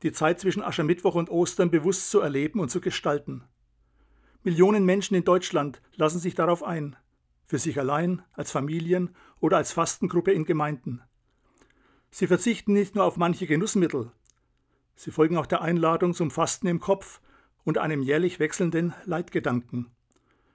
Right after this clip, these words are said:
In diesem Jahr lautet er: "Üben, sieben Wochen ohne Stillstand." Es lohnt sich, bewusst zu verzichten, zu üben und diese Fastenzeit ohne Stillstand zu verbringen.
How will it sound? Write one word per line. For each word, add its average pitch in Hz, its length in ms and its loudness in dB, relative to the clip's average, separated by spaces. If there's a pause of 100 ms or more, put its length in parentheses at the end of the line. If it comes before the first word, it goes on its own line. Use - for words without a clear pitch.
(280)
In 139 120 -4
diesem 175 280 -2
Jahr 160 140 2
lautet 160 360 2
er: 147 280 0 (760)
"Üben, 180 480 0 (160)
sieben 185 400 -2
Wochen 156 240 -2
ohne 175 240 0
Stillstand." 139 720 -4 (1400)
Es 175 140 -4
lohnt 208 200 6
sich, - 340 -6
bewusst 180 380 2
zu 185 100 2
verzichten, 180 760 -2
zu - 160 -2
üben 185 460 -2 (600)
und 160 140 -4
diese 170 160 0
Fastenzeit 175 680 -2
ohne 202 220 4
Stillstand 147 480 -2
zu 156 100 -2
verbringen. 131 560 -8